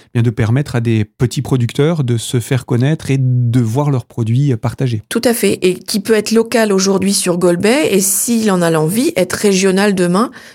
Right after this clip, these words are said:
Speaker 2: sur un magasin de la Moselle.
Speaker 1: Est-ce qu'il y a parmi ces soixante-douze boutiques à l'heure actuelle, euh, des, des, des spécificités, qu'elles soient territoriales ou, ou culturelles, hein ?
Speaker 2: Chaque magasin va avoir son lot de fournisseurs locaux,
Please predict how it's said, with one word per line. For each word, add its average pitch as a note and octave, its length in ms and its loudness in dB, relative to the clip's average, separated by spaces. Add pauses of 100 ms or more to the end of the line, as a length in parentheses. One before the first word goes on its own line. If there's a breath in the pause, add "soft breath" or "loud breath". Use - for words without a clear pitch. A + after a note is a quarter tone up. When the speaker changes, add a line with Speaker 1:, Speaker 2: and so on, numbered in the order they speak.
Speaker 2:
sur G3 200 -2
un E3+ 60 0
magasin F3 360 0
de A#3 40 2
la A3 60 2
Moselle. G3+ 400 -2 (680 loud breath)
Speaker 1:
Est-ce D3+ 140 0
qu'il D#3 100 0
y F3+ 80 4
a F3+ 60 2
parmi D3+ 320 2
ces C3 240 -2
soixante-douze C3+ 800 2
boutiques C3 440 0
à B2+ 60 2
l'heure A#2+ 160 2
actuelle, D3+ 640 0 (100)
euh, A#2+ 500 2
des, A#2 380 2
des, A2+ 140 0
des A#2 140 2
spécificités, D3+ 1000 0
qu'elles A#2+ 160 -2
soient A#2+ 220 -2
territoriales B2+ 880 2
ou, D3 360 2
ou D3+ 100 2
culturelles, B2+ 580 0
hein ? C3 240 0 (1400 loud breath)
Speaker 2:
Chaque - 480 -2
magasin A3 560 2
va F3+ 240 0
avoir F#3+ 320 0
son E3+ 460 0
lot G#3+ 260 4
de A3+ 60 -2
fournisseurs F#3 580 0
locaux, F3+ 400 -2